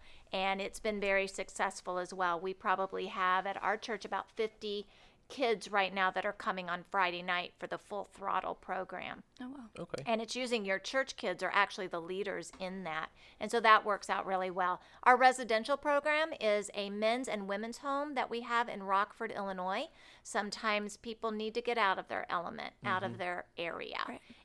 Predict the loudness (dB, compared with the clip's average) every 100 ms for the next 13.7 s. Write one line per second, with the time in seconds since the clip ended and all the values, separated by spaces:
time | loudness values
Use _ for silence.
0 | -8 -4 -4 -4 -6 -8 -8 -8 -4 -4
1 | -4 -2 -2 -2 -4 0 0 0 -2 -2
2 | -2 -4 -6 -12 -8 -2 0 0 -2 -6
3 | -8 -6 -6 -6 -8 -6 -4 -6 -10 -16
4 | _ _ -20 -20 _ _ -4 -2 0 -2
5 | 0 -2 -2 -6 -6 -6 -8 -12 -6 -2
6 | -2 -2 -4 -4 -4 -6 -8 -6 -4 -2
7 | 0 0 0 -2 2 2 0 -4 -2 0
8 | 0 -2 -8 -20 -18 -8 -2 2 2 0
9 | -2 0 0 0 -2 2 2 2 2 4
10 | 6 4 4 2 2 -2 -12 -6 -4 -2
11 | -2 -6 -8 -6 -6 -2 0 0 0 -4
12 | -4 -4 0 0 4 4 4 -2 0 4
13 | 6 6 4 -2 -6 -8 -8